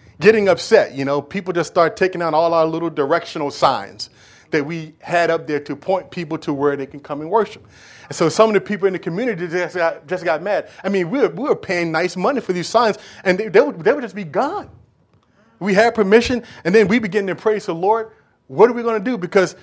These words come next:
you know, obviously we're just getting started here. We don't have much resources. These people are taking us. What are we gonna do? So one of the members of our church at the time said, you know, uh, this new school had just opened up, Margaret Brent Elementary School. Y'all remember that school? That's when y'all came.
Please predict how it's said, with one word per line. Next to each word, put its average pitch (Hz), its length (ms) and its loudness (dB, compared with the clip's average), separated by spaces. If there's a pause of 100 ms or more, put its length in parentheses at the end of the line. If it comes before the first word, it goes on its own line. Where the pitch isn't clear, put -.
(140)
you 190 80 4
know, 170 80 6
obviously 202 420 6
we're 147 140 0
just 196 300 2
getting 147 200 -4
started 220 360 2
here. 214 140 -6
We 175 80 -4
don't 196 140 -2
have 175 160 -4
much 156 180 -8
resources. 214 600 -4
These 220 140 -10
people 233 340 -6
are 190 40 -4
taking 190 220 -2
us. 175 140 0 (200)
What 233 100 4
are - 20 4
we 220 60 -2
gonna 208 160 0
do? 247 200 -4 (760)
So 165 140 -2
one 202 180 4
of 202 80 2
the 185 60 -2
members 196 260 -2
of 190 80 0
our 185 80 0
church 185 220 -8
at 175 100 -10
the 180 80 -16
time 185 260 -10
said, 185 260 -8 (280)
you 175 120 -8
know, 165 220 -4
uh, 151 140 -4
this 143 240 -12
new 185 180 -6
school 214 240 -10
had 160 160 -6
just 190 260 -4
opened 190 300 -4
up, 214 280 -8 (960)
Margaret 170 400 -2
Brent 185 300 -8
Elementary 180 480 -4
School. 196 240 -14
Y'all 160 220 -4
remember 170 300 -12
that 175 120 -10
school? 190 220 -18
That's 160 240 -10
when 165 80 -14
y'all 165 220 -4
came. 175 260 -14